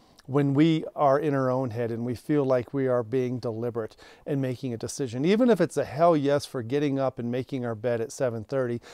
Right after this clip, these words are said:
and getting breakfast done by eight. Pretty simple, right? But it's hard.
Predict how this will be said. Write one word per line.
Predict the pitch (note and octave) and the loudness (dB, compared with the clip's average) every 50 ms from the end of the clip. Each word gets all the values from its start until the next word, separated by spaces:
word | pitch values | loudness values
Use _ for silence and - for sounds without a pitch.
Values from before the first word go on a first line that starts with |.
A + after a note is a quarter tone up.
| - - _ | -20 -14 _
and | - C#3 B2+ | -6 -4 0
getting | A#2 C3+ B2+ B2 A#2+ | 0 0 0 0 0
breakfast | B2 C3+ B2+ - - C3 A2 - - | 0 0 0 0 -2 -6 -8 -4 -4
done | B2+ A#2 A#2 A#2+ | -2 -2 -2 -2
by | A2 A2 | -2 -4
eight. | A2+ - - A2+ G#2+ F#2 - _ - - - _ | -4 -4 -4 -6 -6 -8 -12 _ -20 -20 -20 _
Pretty | - D3+ D3 C#3 B2 | 2 4 4 4 4
simple, | - - D3+ C3+ - A#2+ | 2 0 -2 0 0 0
right? | A2+ A2+ A2+ A#2 - | 0 0 0 -2 -2
But | B2 A#2 | -4 -6
it's | A#2 A2 - | -6 -6 0
hard. | C3 F#3 F#3 C#3+ A#2+ G#2+ | 4 6 6 6 6 4